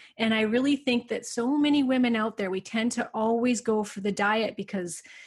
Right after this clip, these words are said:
it's easiest, really. It's like, just change the diet and you'll lose weight. But we're seeing this growing number of women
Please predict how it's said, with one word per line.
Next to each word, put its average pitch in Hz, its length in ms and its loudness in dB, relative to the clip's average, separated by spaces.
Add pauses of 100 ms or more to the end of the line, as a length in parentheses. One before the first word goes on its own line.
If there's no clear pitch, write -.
(260)
it's 202 280 -12
easiest, 240 680 -4
really. 214 380 0
It's 208 180 -6
like, 190 160 -4
just - 220 -2
change 208 340 -2
the 262 80 -2
diet 311 280 2
and 202 100 -4
you'll 196 100 -4
lose 202 260 -2
weight. 285 300 0
But 208 140 -2
we're 233 100 -2
seeing 254 500 2
this 247 140 0
growing 233 300 0
number 220 180 -2
of 208 80 -4
women 220 320 -2